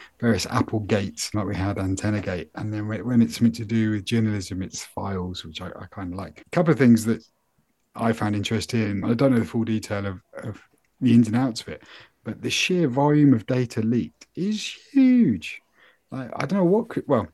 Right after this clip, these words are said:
it obviously shows how shady they were 'cause they had no controls over how they, how they managed their data, which was quite alarming.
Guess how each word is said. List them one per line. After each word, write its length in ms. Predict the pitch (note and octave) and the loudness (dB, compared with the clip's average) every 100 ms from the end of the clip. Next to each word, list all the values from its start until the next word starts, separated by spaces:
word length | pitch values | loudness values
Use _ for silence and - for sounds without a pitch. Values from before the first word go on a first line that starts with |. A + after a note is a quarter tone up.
| - | -8
it 100 | A#2 | -4
obviously 320 | C3+ A2+ - | -2 -2 -2
shows 280 | A2 B2 G#2+ | 0 2 2
how 80 | G#2+ | 0
shady 340 | - B2+ A2 | 0 0 0
they 140 | G#2 G#2 | 0 0
were 180 | C3+ F#2+ | 0 0
'cause 140 | - | -4
they 140 | A2 G2+ | -4 -2
had 240 | G2+ G#2+ | -4 0
no 360 | C3 B2 G#2+ G2+ _ - - | 2 4 0 -4 _ -20 -14
controls 580 | - A2 - A#2+ A2 G2+ | -2 -2 2 4 4 2
over 240 | G2+ G#2+ G2+ | 0 0 -2
how 200 | G#2+ G#2 | -2 -2
they, 300 | G#2 G2+ - - | -2 -2 -6 -12
how 100 | A2 | -6
they 100 | A2 | -2
managed 380 | G#2+ A2 G2+ - | 0 0 -2 -2
their 140 | G2 | -4
data, 460 | F#2 A#2 C3 - - - | 0 0 0 -4 -10 -4
which 300 | A2+ - - _ _ - | -4 -4 -14 _ _ -12
was 240 | G3+ A#2+ | -4 -4
quite 260 | - A#2+ - | 0 -2 0
alarming. 500 | A2 G#2+ G2 - | -2 -2 -4 -8